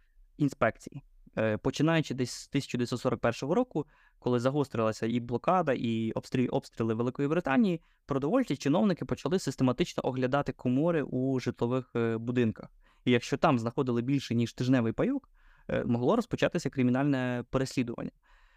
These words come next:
Єдиний виняток робився, очевидно, для тих, хто не міг ходити за покупками щотижня, для старших людей і так далі.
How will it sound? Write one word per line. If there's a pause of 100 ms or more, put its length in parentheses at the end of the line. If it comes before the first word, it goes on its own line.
(200)
Єдиний
виняток
робився,
очевидно,
для
тих,
хто
не
міг
ходити
за
покупками
щотижня,
для
старших
людей
і
так
далі.